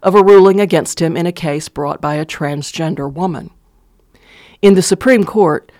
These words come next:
Mister Phillips had pursued claims based on his rights to the free s-, exercise of religion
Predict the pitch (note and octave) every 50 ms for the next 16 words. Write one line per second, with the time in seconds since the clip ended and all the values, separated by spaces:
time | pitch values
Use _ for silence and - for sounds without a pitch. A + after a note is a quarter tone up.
0 | _ _ _ _ - F#3 F3 - F#3+ - - G#3 F3 E3+ D#3+ - - - F3+ D#3+
1 | - F#3+ F3+ - - A3 A3 F#3 - - E3+ D#3 D3+ D3+ D#3 D#3+ D#3 - - D#3+
2 | D#3 D#3 D#3 - D#3 D3+ D#3 E3 D3+ - E3 D3+ C#3+ D3 D3+ - - - - F3+
3 | - F3+ - - D#3+ D#3 E3 D#3+ - - - _ _ _ - - E3 - - E3
4 | D3 - - D3 C#3+ D3 C#3+ - D3+ C3+ - D3 D3+ D#3 F#3 G3 F#3+ - C#3 -